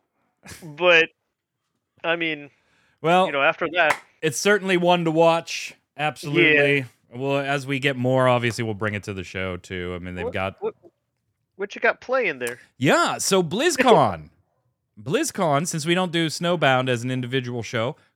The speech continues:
Speaker 2: could come back. Could come back.
Speaker 1: Yeah, yeah.
Speaker 2: I'm giving Activision Blizzard a chance again now that Microsoft's purchase has been complete.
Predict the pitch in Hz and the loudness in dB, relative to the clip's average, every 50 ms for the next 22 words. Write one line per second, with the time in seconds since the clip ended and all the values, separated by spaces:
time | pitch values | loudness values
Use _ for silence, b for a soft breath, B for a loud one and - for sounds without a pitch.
0 | _ - - - 269 233 - 285 240 214 185 202 247 254 247 _ _ _ _ _ | _ -12 -8 -8 -8 -6 -6 -6 -4 -4 -6 -8 -8 -12 -16 _ _ _ _ _
1 | _ _ _ _ _ - 185 208 - 233 226 208 196 208 233 240 240 - _ _ | _ _ _ _ _ -14 -14 -12 -10 -8 -8 -6 -6 -6 -6 -8 -10 -14 _ _
2 | _ - 208 302 330 381 _ _ _ _ _ - 208 539 - - 127 135 135 165 | _ -12 -12 -12 -12 -14 _ _ _ _ _ -8 -8 -6 -4 -4 -2 -2 -2 -2
3 | 175 190 202 202 208 208 165 180 185 185 - 180 185 180 170 175 160 175 175 165 | 0 0 0 0 0 -2 -2 -2 -2 -4 -4 -4 -4 -4 -4 -4 -4 -4 -4 -4
4 | 170 170 160 151 - - - 175 185 202 220 214 - 196 175 196 214 226 233 247 | -4 -6 -8 -10 -8 -6 -4 -2 -2 -2 -2 -4 -6 -6 -4 -2 -2 -2 -2 -2
5 | 269 277 262 214 175 98 127 135 139 143 139 131 123 131 139 147 139 151 135 - | -4 -6 -8 -10 -10 -8 -6 -4 -2 -2 -2 -2 -2 -2 -2 -2 -2 -4 -6 -6
6 | - 165 151 151 139 - - - - 147 147 143 - 151 139 - 117 104 104 - | -2 0 0 0 -2 -4 -10 -10 -6 -6 -4 -4 -6 -8 -10 -8 -8 -8 -6 -6
7 | 131 123 123 - - 107 - - - - 170 208 233 - - - | -6 -6 -6 -6 -10 -10 -12 -10 -8 -6 -6 -6 -6 -8 -14 -18